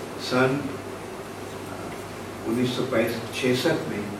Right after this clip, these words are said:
अमेरिका में इस्कॉन का स्थापना की और Srila Prabhupada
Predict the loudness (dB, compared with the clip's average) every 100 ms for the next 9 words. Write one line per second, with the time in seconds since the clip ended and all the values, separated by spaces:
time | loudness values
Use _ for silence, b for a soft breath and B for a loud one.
0 | -6 -8 -8 -6 -2 2 4 4 4 2
1 | 2 0 -2 -4 -4 -4 -2 -2 -2 -6
2 | -6 -4 -6 -6 -8 -8 -6 -6 -6 -6
3 | -6 -6 -6 -6 -6 -8 -8 -8 -8 -8
4 | -6 -6 -8 -8 -10 -10 -6 2 4 4
5 | 2 -2 -6 -8 -6 2 4 6 6 6
6 | 6 6 6 4 2